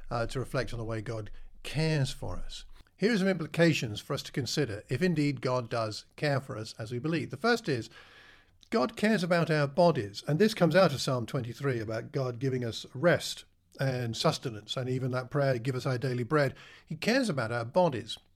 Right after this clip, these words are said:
Consider this quote from the book, "The Good and Beautiful God," by James Bryan Smith. It's on page thirty-three of the edition I have. He talks about the fact that in the eighteen fifties, the average American, and I doubt it's much different here in the U K,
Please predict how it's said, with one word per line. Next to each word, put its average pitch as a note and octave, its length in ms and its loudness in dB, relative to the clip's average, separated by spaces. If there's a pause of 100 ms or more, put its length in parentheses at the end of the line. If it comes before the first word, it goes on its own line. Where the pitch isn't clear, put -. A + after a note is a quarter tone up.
(440)
Consider G3+ 480 2
this E3+ 160 4
quote D#3 300 2
from D3+ 240 0
the C3+ 60 -2
book, C3+ 280 -2 (260)
"The D3 200 -2
Good D3 220 6
and C3 80 2
Beautiful B2+ 300 -2
God," D#3 360 2
by A2+ 140 -2
James A#2+ 340 -4
Bryan G#2+ 320 -4
Smith. F3 360 2 (440)
It's - 100 -12
on C3 120 -2
page C#3 340 4
thirty-three C3+ 420 0
of C3 60 0
the A#2 60 -6
edition A#2 320 -4
I G#2+ 140 -4
have. D3+ 380 -2 (540)
He F#3+ 80 -4
talks C4 240 0
about G3+ 160 4
the F#3 80 0
fact E3 180 4
that D3+ 120 2
in G3+ 100 4
the F#3 120 4
eighteen E3+ 380 4
fifties, B2+ 560 -2 (320)
the C3 120 0
average F#3 320 4
American, E3 640 2
and C#3 120 -4
I D3 140 -2 (260)
doubt F3 260 4
it's C3+ 120 -2
much C3+ 260 0
different C3 320 -4
here A#2+ 140 -2
in A2+ 80 -6
the G#2+ 80 -8
U G2+ 120 -6
K, G#2+ 300 -6